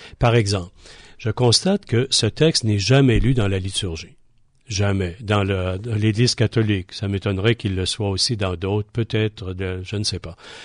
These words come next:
Mais dans l'Église catholique, ce n'est jamais lu. Ni le dimanche, d'ailleurs, ces lettres à Timothée et à Tite, ce ne sont pas les lettres les plus importantes du Nouveau Testament.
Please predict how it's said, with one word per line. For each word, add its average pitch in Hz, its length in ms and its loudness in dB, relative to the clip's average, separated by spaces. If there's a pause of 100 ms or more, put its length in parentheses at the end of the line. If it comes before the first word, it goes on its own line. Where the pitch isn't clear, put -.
(140)
Mais 107 160 2
dans 110 120 4
l'Église 107 340 4
catholique, 107 480 -2
ce 117 100 0
n'est 101 160 2
jamais 107 340 2
lu. 85 240 -10 (140)
Ni 110 220 4
le 107 160 4
dimanche, 107 800 -2
d'ailleurs, 95 400 -2
ces 95 200 -2
lettres 95 420 0
à 95 80 -2
Timothée 95 520 -4
et 87 80 -4
à 87 80 -6
Tite, 127 340 0
ce 113 80 -4
ne 90 80 -6
sont 92 160 -6
pas 95 140 -6
les 92 140 -4
lettres 95 240 -4
les 90 80 -4
plus 92 200 -6
importantes 92 520 -4
du 90 80 -6
Nouveau 90 240 -6
Testament. 95 600 -4